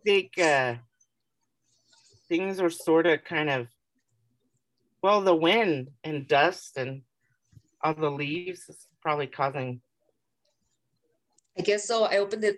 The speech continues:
Speaker 2: I opened the door earlier a little bit just to get some fresh air. Ugh. And then I got hot when I was setting up for the pot. So I turned the fan on. So maybe, you know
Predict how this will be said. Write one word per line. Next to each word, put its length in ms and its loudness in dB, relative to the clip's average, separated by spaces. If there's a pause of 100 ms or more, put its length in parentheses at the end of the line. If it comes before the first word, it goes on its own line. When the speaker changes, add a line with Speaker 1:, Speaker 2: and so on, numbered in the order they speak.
Speaker 2:
I 100 2
opened 300 -4
the 60 0
door 340 2
earlier 320 2
a 80 4
little 220 2
bit 160 -2
just 180 -6
to 80 -4
get 180 -2
some 140 -12
fresh 260 0
air. 240 -2 (1300)
Ugh. 240 0 (520)
And 160 0
then 200 2
I 60 -2
got 240 -4
hot 320 -2 (320)
when 180 0
I 80 0
was 160 0
setting 320 -2
up 160 -2
for 80 -4
the 100 -4
pot. 300 -2 (460)
So 140 2
I 80 4
turned 260 -4
the 60 -6
fan 360 -2
on. 320 -6
So 180 -2
maybe, 580 -4
you 140 -10
know 240 -6